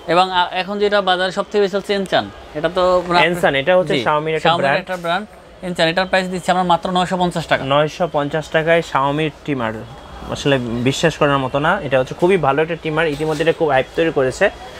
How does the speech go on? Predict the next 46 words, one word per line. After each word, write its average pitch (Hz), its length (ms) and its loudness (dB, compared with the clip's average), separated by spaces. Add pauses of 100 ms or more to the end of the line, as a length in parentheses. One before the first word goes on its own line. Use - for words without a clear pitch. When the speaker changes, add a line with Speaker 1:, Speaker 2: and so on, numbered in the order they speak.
(160)
Speaker 2:
ওকে, 151 400 2
তো 135 120 2
নেক্সট 165 260 -2
কোনটা 165 220 0
দেখবো? 113 360 -2
Speaker 1:
কারণ 156 140 0
অনেকে 190 360 2
ফিলিপস, 196 380 2
আহ, 185 580 2
এবং 180 360 0
Hitachi 185 440 0
চায়না 185 220 4
প্রোডাক্টের 185 320 -2
উপর 185 100 0
আস্থা 175 240 0
পায় 180 140 2
না, 180 80 -2
যেখানে 175 280 -4
তো 180 60 -4
জাপানি 165 360 2
প্রোডাক্ট 175 300 -4
চায়। 190 280 0
এটা 170 140 -2
হচ্ছে 180 300 0 (360)
হান্ড্রেড 147 320 4
পার্সেন্ট 151 300 0
Speaker 2:
Panasonic। 156 200 0
Speaker 1:
জি, 160 60 2
Panasonic 185 360 0
এবং 190 260 -2
এসি 180 320 -2
এবং 185 280 0
ডিসি। 170 260 -2
Speaker 2:
আচ্ছা। - 520 -4
Speaker 1:
দেখেন 165 240 2
এখানে 180 200 0
লেখা 175 180 2
আছে 180 200 0
এসি 180 180 -2
and 196 80 2
dischargeable, 175 680 2 (540)
beard 175 220 4
and 196 220 -2 (100)
hair 170 180 4 (100)
trimmer। 123 220 -2 (180)
Speaker 2:
আচ্ছা। 104 340 -10